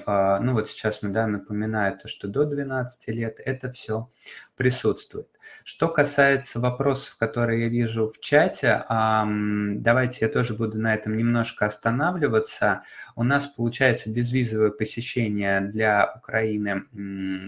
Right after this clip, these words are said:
Казахстана и России, для граждан белорусов там тоже, а, ле-, легкая, э, виза. У нас на сайте это все расписано. Пожалуйста, по каждой стране это можно зайти. А, возможно, коллеги щас скинут в чат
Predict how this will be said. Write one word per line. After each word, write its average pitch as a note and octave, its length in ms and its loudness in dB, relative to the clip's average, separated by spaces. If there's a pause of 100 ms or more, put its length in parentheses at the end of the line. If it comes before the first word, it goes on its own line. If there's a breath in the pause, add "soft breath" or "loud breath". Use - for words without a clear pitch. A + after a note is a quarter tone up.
Казахстана G#2+ 640 -2
и G#2+ 60 -2
России, D#3+ 440 -4
для G#2+ 160 -6
граждан A2 360 -8
белорусов A2 540 -4
там G#2+ 180 -4
тоже, G#2+ 380 -2 (340 loud breath)
а, G#2 400 2
ле-, B2 260 2
легкая, B2 420 2 (120)
э, G#2+ 320 -4
виза. C3 560 0
У A2+ 200 2
нас D3 300 0
на B2 80 0
сайте F3 480 4
это D3 340 -2
все B2+ 260 -4
расписано. A#2 680 -2
Пожалуйста, A#2 480 -2
по A#2+ 140 -6
каждой A#2+ 400 0
стране D3 560 -4 (360 soft breath)
это B2 100 -2
можно A#2+ 360 2
зайти. B2+ 520 0 (160)
А, A2+ 520 0
возможно, B2+ 460 -2
коллеги A#2+ 340 -2
щас A2 260 -4
скинут G#2+ 500 -6
в - 280 -18
чат - 380 -4